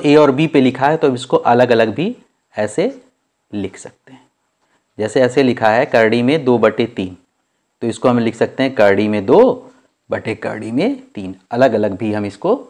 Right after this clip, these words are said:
लिख सकते हैं। अब ये कुछ फार्मूले हैं, इसको हम लोग देख लेते हैं, बीजी फार्मूले, बीजगणित के हैं। तो ए स्क्वायर माइनस बी स्क्वायर का फार्मूला क्या होता है? ए माइनस बी, ए प्लस बी। इसी तरह ए प्लस बी का होल स्क्वायर का फार्मूला क्या होता है?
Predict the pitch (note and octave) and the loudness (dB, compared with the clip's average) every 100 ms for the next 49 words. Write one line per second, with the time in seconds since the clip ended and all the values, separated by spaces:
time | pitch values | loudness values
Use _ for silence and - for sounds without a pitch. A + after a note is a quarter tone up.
0 | _ _ E2+ F2 - - _ - - _ | _ _ -14 -14 -16 -20 _ -20 -20 _
1 | - - - B2+ C#3+ C#3+ C3+ C3 B2+ B2+ | -20 -14 -2 0 2 0 -2 2 4 4
2 | C3+ C#3+ - C#3 C3+ B2+ B2+ C3 B2+ C3 | 2 0 0 0 0 0 -2 -2 -4 -4
3 | C3+ B2 G#2+ A#2 B2+ B2+ A#2 A#2+ C3+ C3+ | -6 -6 -6 -2 -2 2 0 0 -4 -4
4 | A2 A#2+ A#2 A#2 B2 B2 D3 - _ _ | -6 -2 -2 -4 -4 -6 -6 -12 _ _
5 | _ _ _ _ C3+ - D#3+ F3+ F3+ - | _ _ _ _ -10 0 4 4 4 4
6 | F3 E3+ D3 C#3 C3+ B2 D#3+ - C#3+ C3 | 4 6 4 2 0 0 -2 0 2 4
7 | C3+ C3 A#2+ B2 B2+ B2+ A#2 G#2+ B2 B2 | 2 2 2 4 2 2 2 2 0 0
8 | - A#2 B2 C#3 D3 D3+ C#3+ G#3 C4 - | 0 0 2 2 0 -2 -4 -4 -4 -10
9 | _ _ _ - G2+ - F2+ - A#2+ _ | _ _ _ -14 -14 -14 -18 -20 _ _
10 | _ _ _ _ _ _ _ _ _ - | _ _ _ _ _ _ _ _ _ -6
11 | E3 D#3 D3+ C#3+ C#3+ D#3 F3+ F#3+ C3+ C3 | -2 4 4 2 2 4 4 2 2 2
12 | A2+ C#3+ D#3 D#3 A#2 A#2+ D#3 D#3+ F3 D#3+ | 2 -2 2 2 4 2 0 0 2 2
13 | E3 E3 D#3 E3 E3 F3 F3 E3 F#3 F#3 | 2 2 2 2 0 2 2 4 2 2